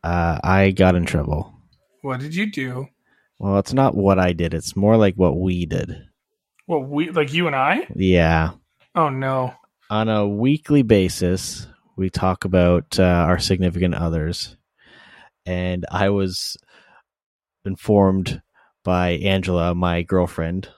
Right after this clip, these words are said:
Speaker 1: my significant other, that she wishes to remain anonymous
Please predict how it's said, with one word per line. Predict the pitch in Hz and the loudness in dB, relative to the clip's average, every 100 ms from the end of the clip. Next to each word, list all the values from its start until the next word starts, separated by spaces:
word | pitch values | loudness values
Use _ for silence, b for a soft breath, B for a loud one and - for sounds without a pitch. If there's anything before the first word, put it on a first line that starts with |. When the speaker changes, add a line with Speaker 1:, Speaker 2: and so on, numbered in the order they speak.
| - | -12
Speaker 1:
my | 92 87 90 | -8 -8 -8
significant | - - 92 95 90 95 - | -6 -4 0 -2 0 -2 -2
other, | 95 90 85 | -2 0 0
that | 82 85 80 | 0 -4 -4
she | - 104 95 95 95 B B B B _ | -4 -2 -2 -2 -6 B B B B _
wishes | 101 113 117 123 - | 2 4 4 0 2
to | 120 | 4
remain | 113 104 101 98 | 6 6 4 4
anonymous | 95 92 90 92 87 85 - - | 2 0 0 0 -2 -4 -6 -10